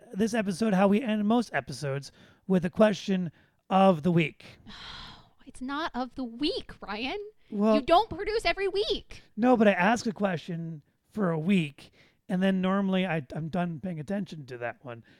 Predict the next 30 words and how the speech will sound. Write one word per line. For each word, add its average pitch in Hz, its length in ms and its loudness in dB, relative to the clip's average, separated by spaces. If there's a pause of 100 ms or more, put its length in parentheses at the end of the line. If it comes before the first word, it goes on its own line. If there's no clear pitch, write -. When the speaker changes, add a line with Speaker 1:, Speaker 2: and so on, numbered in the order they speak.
(120)
Speaker 1:
So 175 120 -8
we 165 80 -4
move 165 240 -4
on 156 160 -2
to 151 60 -8
Speaker 2:
Just - 100 -4
Speaker 1:
another - 160 -4
Speaker 2:
because - 360 -4
you 240 80 -4
have 214 80 -4
Speaker 1:
question. 220 140 -10
Speaker 2:
A 214 40 -10
D 202 160 -10
H - 160 -14
D 202 240 -14
does 190 160 -8
not 208 340 0
mean 208 200 -4
it's 202 120 -8
a 202 60 -6
question 202 380 -6
of 190 180 -8
the 190 140 0
week. 175 520 -10
Speaker 1:
Okay. 220 360 2 (260)
Question 240 600 2
of 196 440 6
the 190 160 0
ep-, 175 180 -4
well, 233 240 2